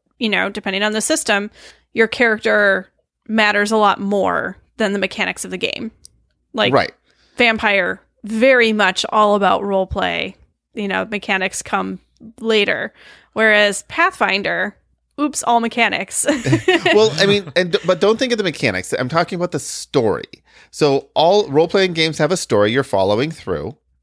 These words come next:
Speaker 2: And these, these types of games also have this story. Now, I am used to being the dungeon master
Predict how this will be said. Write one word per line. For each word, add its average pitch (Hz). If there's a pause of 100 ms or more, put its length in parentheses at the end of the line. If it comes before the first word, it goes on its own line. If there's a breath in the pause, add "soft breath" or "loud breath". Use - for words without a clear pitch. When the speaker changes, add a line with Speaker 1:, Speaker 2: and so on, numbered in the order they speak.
(160)
Speaker 2:
And 135 (320)
these, 131 (140)
these 139
types 147
of 123
games 107
also -
have 107
this 107
story. 113 (260 loud breath)
Now, 117
I 139
am 135
used 139
to 156
being 113
the 117
dungeon 98
master -